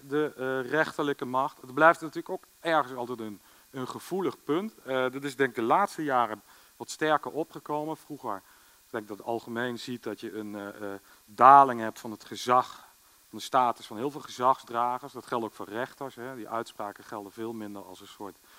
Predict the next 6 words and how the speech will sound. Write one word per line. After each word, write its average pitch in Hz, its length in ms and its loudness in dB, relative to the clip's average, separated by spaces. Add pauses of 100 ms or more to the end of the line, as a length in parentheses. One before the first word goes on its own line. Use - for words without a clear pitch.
(240)
godsoordeel, 123 960 -4
maar 104 340 -10
worden 113 320 -6
nu 113 300 -8 (140)
wat 110 220 -14
kritischer, 117 580 -12